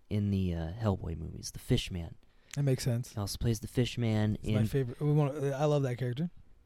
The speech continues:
Speaker 1: He also <laughs> plays the Fishman in Guillermo del Toro's other movie,
Speaker 2: Where he
Speaker 1: The Shape
Speaker 2: fucks.
Speaker 1: of Water, yes.
Speaker 2: Where it's literally the same Fishman.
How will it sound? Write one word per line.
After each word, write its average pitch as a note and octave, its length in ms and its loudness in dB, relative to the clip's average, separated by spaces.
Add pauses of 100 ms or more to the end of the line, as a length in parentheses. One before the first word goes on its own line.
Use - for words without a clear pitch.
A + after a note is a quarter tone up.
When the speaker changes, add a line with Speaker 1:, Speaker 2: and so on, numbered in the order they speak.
(240)
Speaker 1:
He A#2 140 2
also A#2+ 280 6
<laughs> - 20 4
plays D3 320 10
the C3 120 2
Fishman C3 800 8
in A#2+ 220 -4
Guillermo A#2+ 440 4
del A2+ 200 6
Toro's A#2 440 6
other G#3 260 12
movie, A2 480 4
Speaker 2:
Where C3+ 100 2
he B2 60 0
Speaker 1:
The - 120 -4
Shape E3 300 12
Speaker 2:
fucks. - 40 0
Speaker 1:
of A2 160 0
Water, A#2 500 8
yes. G#2+ 580 -2
Speaker 2:
Where C#3+ 100 -2
it's C3+ 140 -4
literally D3+ 320 8
the C3 80 4
same C#3+ 240 2
Fishman. A2+ 500 -2